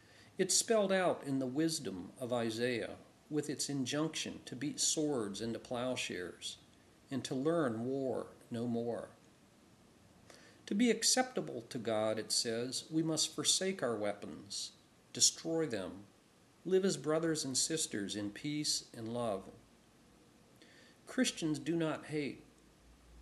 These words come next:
Christians do not kill. Christians love their enemies. It's difficult, but I do know that being a Christian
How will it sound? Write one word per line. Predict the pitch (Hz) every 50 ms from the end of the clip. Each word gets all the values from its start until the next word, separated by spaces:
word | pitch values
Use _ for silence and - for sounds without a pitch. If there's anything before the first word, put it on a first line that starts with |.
| - -
Christians | - - 220 214 214 - - 143 131 117 -
do | - 147 151
not | 143 139 135 110 - -
kill. | - - 156 151 139 117 104 107 - - - - - - - - - - - - - - - - - - - -
Christians | - - 226 214 - - - 151 127 110 117
love | 131 147 165 180 170 151
their | 156 147 131 127
enemies. | 131 139 139 131 110 95 101 98 101 - - - - - - - - - - - - - - - - - - - - - - - - - - - -
It's | 170 160 -
difficult, | - - 226 226 - 220 - - 143 135 131 135 - - - - - - - - - -
but | 151 151 151
I | 156 151
do | 147 151 196 202
know | 202 175 165 170 165
that | 147 135 - 131
being | 139 156 160 160 151 143
a | 123
Christian | - - - 196 190 - - - 127 120 117 117 113